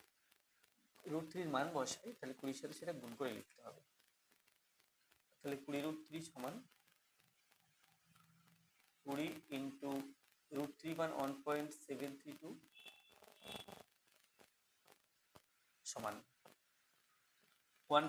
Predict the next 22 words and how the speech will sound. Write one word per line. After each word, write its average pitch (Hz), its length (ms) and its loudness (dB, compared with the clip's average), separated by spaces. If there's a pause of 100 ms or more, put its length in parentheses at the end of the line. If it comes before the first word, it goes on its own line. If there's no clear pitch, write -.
পয়েন্ট 160 240 8 (160)
সেভেন 151 300 2 (400)
থ্রি 147 120 0 (140)
টু, 131 80 0 (680)
কুড়ি 185 220 2
দিয়ে 180 180 6
গুণ 139 180 4
করবো, 123 240 2
তো 151 120 4
শূন্যটা 147 340 2 (100)
পরে 127 220 8
লিখবো, 127 220 0 (340)
বরং 139 160 4 (280)
দুই 147 180 4
দিয়ে 127 160 4
গুণ 107 180 -4
করবো। - 80 -16 (720)
দুই 143 140 2
দ্বিগুণ 160 240 4
করলে 165 200 4
দুই 131 120 4
দুগুণে 147 240 -2